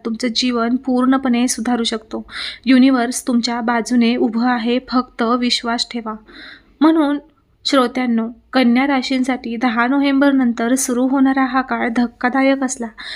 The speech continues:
तरी अत्यंत शुभ आहे. सुरुवातीला काही आव्हाने दिसतील, वाद, तणाव,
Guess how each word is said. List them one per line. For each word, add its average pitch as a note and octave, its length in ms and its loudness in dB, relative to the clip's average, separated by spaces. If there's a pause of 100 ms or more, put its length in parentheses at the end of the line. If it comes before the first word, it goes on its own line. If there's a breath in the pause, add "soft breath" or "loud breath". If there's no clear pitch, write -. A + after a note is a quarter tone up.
(140 loud breath)
तरी D#4+ 160 4
अत्यंत D4 460 0 (120)
शुभ A#3 260 -4
आहे. A#3 400 -6 (260 loud breath)
सुरुवातीला A#3 640 0
काही A#3+ 300 -2
आव्हाने B3+ 420 2
दिसतील, B3 520 -2 (100)
वाद, A#3+ 380 0 (180)
तणाव, B3 340 0